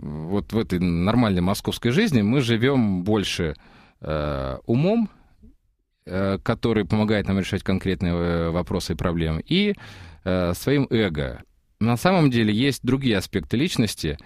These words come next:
Э, это можно назвать, э, чувственностью, когда ты воспринимаешь реальность не умом, а чувствами.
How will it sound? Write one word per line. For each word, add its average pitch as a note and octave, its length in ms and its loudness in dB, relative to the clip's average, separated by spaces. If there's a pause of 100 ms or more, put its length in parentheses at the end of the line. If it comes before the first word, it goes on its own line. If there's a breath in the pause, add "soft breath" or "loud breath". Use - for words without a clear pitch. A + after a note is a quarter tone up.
(300 loud breath)
Э, E2 680 0
это E3 220 2
можно B2+ 260 4
назвать, G#2+ 640 0 (420 loud breath)
э, D#2+ 560 -2
чувственностью, D#2+ 680 -2 (460 loud breath)
когда F2+ 460 0 (300)
ты B2 120 2
воспринимаешь A2 680 2
реальность B2+ 420 2
не A2 160 4
умом, D3 480 2
а F#2+ 120 0
чувствами. F#2 560 -4